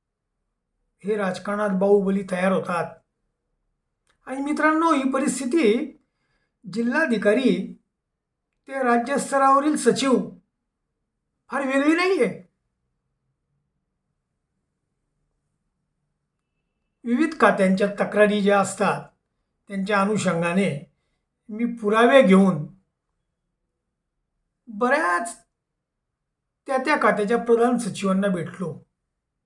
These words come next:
आता कमी केलं, कोरोनानंतर प्रकृती अस्वस्थामुळे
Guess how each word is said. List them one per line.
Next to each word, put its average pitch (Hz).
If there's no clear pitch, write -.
आता 262
कमी 320
केलं, 277
कोरोनानंतर 202
प्रकृती 190
अस्वस्थामुळे 175